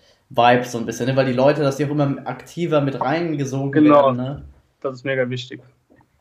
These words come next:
Speaker 2: Das ist echt
Speaker 1: Ja.
Speaker 2: mega wichtig. Weil da haben die auch mega Experience und sowas von dem Festival, da reden alle drüber danach, ja.
Speaker 1: Ja.
Speaker 2: Guck mal, ich weiß noch, wo Tomorrowland das mit den Armbändern, ja, Armbändern hatte. Das war,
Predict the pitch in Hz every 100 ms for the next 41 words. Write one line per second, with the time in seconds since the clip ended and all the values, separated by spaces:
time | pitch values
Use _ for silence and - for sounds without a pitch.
0 | - 135 127 - - 131 127 127 123 -
1 | - _ _ _ _ _ 139 135 165 165
2 | 151 165 165 147 - 185 175 160 156 151
3 | 147 147 151 147 - 160 - 139 139 127
4 | 151 151 - 147 156 131 123 120 117 117
5 | 117 120 - - - - 120 120 156 143
6 | 180 190 165 160 165 165 170 190 180 165
7 | 156 165 160 156 165 190 151 135 127 123
8 | - 143 - 160 147 131 131 127 135 _
9 | _ _ _ _ _ 135 131 147 151 147